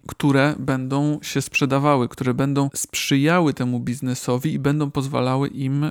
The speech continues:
wspierać kolejnych twórców niezależnych. Ja domyślam się, śledząc Mexican Summer już od dłuższego czasu, widzę, n-, że jest to relacja bardzo bliska, że są to relacje wspierające, a więc jakiś kolektyw, jakaś społeczność, która nawzajem pomaga sobie,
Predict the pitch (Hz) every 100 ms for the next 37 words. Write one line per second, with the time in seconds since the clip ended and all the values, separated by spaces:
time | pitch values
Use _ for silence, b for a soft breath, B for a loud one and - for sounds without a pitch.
0 | - - - 139 139 - - 131 131 135
1 | - - 135 - 135 147 139 143 151 127
2 | 117 127 135 135 127 131 139 185 - 127
3 | 113 113 110 - - 143 143 127 - -
4 | - - 131 139 127 123 127 123 127 -
5 | 139 127 - 127 - 131 160 139 127 131
6 | B B B B - 131 131 131 139 135
7 | 131 147 - 147 139 131 123 - 143 139
8 | 139 135 143 147 156 156 - 123 135 -
9 | 135 - 127 110 135 127 123 - 143 -
10 | - - 139 139 147 135 120 - 139 -
11 | 131 135 139 - - 139 135 - 147 -
12 | 135 139 - 127 120 135 139 - 131 135
13 | - 139 - - 139 127 123 123 139 151
14 | 147 127 123 135 151 120 - 127 123 127